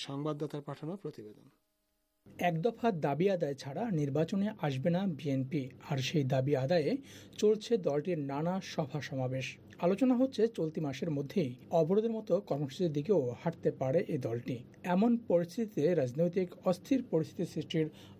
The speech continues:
Speaker 2: আশঙ্কা বিভিন্ন মহলে। এমন অবস্থায় দেশের পরিস্থিতি কি হবে জানতে চাইলে আওয়ামী লীগের সাধারণ সম্পাদক এবং সড়ক পরিবহন ও সেতুমন্ত্রী ওবায়দুল কাদের বলেছেন,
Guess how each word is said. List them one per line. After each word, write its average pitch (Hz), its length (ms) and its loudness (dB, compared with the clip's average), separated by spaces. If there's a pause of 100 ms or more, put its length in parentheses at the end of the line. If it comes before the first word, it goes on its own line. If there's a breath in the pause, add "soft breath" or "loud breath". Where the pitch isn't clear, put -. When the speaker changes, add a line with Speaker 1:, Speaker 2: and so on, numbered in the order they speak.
(200)
Speaker 2:
আশঙ্কা 208 460 -2 (200)
বিভিন্ন 160 380 0
মহলে। 127 380 -2 (160)
এমন 214 260 4
অবস্থায় 240 420 0
দেশের 196 240 -4 (120)
পরিস্থিতি 180 400 2 (140)
কি 254 120 0
হবে 139 280 0 (240)
জানতে 135 320 0
চাইলে 135 300 0
আওয়ামী 143 320 2
লীগের 139 280 -2
সাধারণ 139 360 -4
সম্পাদক 151 460 -2 (100)
এবং 151 120 4 (460 loud breath)
সড়ক 233 300 2 (120)
পরিবহন 196 520 4
ও 185 100 -4
সেতুমন্ত্রী 180 580 0 (480 loud breath)
ওবায়দুল 196 400 0
কাদের 151 260 0
বলেছেন, 160 380 2